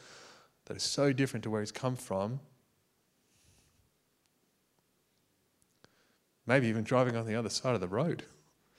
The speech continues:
Not familiar with traffic signs, still, you know, learning the language, just a mountain of stuff.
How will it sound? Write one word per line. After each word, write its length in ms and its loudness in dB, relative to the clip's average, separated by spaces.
Not 140 2
familiar 380 2
with 120 0
traffic 320 -4
signs, 300 -4
still, 240 -4
you 100 -4
know, 80 -6
learning 320 0
the 80 -4
language, 480 -2
just 280 4
a 60 2
mountain 760 2
of 100 -6
stuff. 540 0